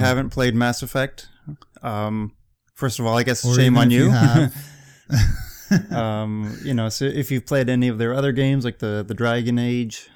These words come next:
Speaker 1: um, you kinda know what to expect. It's almost,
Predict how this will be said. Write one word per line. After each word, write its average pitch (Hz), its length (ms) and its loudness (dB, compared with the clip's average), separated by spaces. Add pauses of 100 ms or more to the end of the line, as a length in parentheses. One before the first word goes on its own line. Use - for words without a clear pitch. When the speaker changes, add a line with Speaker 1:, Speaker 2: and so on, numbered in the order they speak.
Speaker 1:
um, 107 540 -6
you 113 80 -4
kinda 120 240 0
know 117 120 0
what 123 220 -2
to 123 80 -8
expect. 127 460 -6
It's 117 160 -8
almost, 113 340 -6